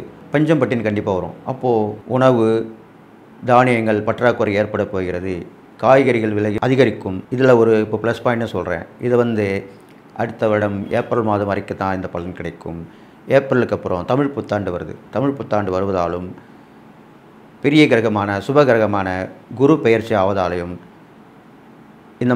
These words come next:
மக்கள் பட்ட கஷ்டங்கள், இந்த ஒரு மூன்று, நான்கு மாதங்கள் பட்ட கஷ்டங்கள் எல்லாம் நிவர்த்தி ஆகும். அதுக்கப்புறம் வழி பிறக்கும். கண்டிப்பா நல்லதா நடக்கும். அண்டை நாட்டுலவரெல்லாம் போர் வரத்துக்கும் வாய்ப்பு இருக்கு. அப்போ போர் வந்துட்டா, ஒ-, ஒவ்வொரு நாட்டிலும் ஏற்றுமதி, இறக்குமதி வந்து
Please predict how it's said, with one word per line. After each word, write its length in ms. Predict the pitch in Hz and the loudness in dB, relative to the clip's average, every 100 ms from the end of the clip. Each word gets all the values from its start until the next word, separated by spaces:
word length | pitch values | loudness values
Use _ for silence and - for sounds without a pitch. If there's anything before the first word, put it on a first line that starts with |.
| 117 | 0
மக்கள் 280 | - 123 123 - - | 2 2 2 -2 -6
பட்ட 180 | 110 117 | -2 -2
கஷ்டங்கள், 460 | 107 - 110 101 98 - - - - - 117 | -2 -2 -2 -2 -4 -6 -16 -20 -20 -14 -4
இந்த 120 | 113 113 | 0 2
ஒரு 100 | 110 | 2
மூன்று, 180 | 113 104 107 | -2 -2 0
நான்கு 200 | 107 104 | 0 0
மாதங்கள் 280 | 110 113 110 | 0 0 -2
பட்ட 140 | 98 98 | -4 -4
கஷ்டங்கள் 320 | 85 95 90 90 | -6 -6 -6 -4
எல்லாம் 280 | 92 90 - 113 | -4 -6 -8 -6
நிவர்த்தி 300 | 110 110 95 | -4 -2 -4
ஆகும். 260 | 85 78 78 - - - - 113 | -4 -6 -10 -14 -20 -20 -6 0
அதுக்கப்புறம் 460 | 127 117 - 107 | 2 2 0 -2
வழி 140 | 104 117 95 | 0 0 -2
பிறக்கும். 400 | 85 - 78 76 - - - - - - | -4 -4 -8 -10 -16 -20 -20 -20 -18 -8
கண்டிப்பா 300 | 123 113 113 101 | -4 0 0 0
நல்லதா 280 | 101 98 95 | 0 -2 -2
நடக்கும். 360 | 85 85 80 78 - - | -4 -8 -10 -12 -10 -2
அண்டை 180 | 147 147 135 123 117 110 113 - - 127 | 4 6 8 6 4 2 -2 -8 -4 -2
நாட்டுலவரெல்லாம் 520 | 123 120 113 117 104 | 0 0 0 -2 0
போர் 180 | 127 117 | 2 4
வரத்துக்கும் 300 | 101 107 104 | 2 0 -2
வாய்ப்பு 200 | 101 - | -2 -4
இருக்கு. 180 | 87 85 - | -8 -6 0
அப்போ 140 | 156 165 196 | 2 4 6
போர் 180 | 208 160 | 4 4
வந்துட்டா, 280 | 147 139 104 107 - - - - - | 2 4 4 2 -4 -20 -20 -14 2
ஒ-, 160 | 156 139 - 151 | 4 4 2 2
ஒவ்வொரு 220 | 170 170 | 4 6
நாட்டிலும் 300 | 170 170 165 156 | 4 2 2 2
ஏற்றுமதி, 300 | 156 139 113 | 2 0 0
இறக்குமதி 300 | 107 110 107 | 0 -2 0
வந்து 180 | 107 104 | 0 -2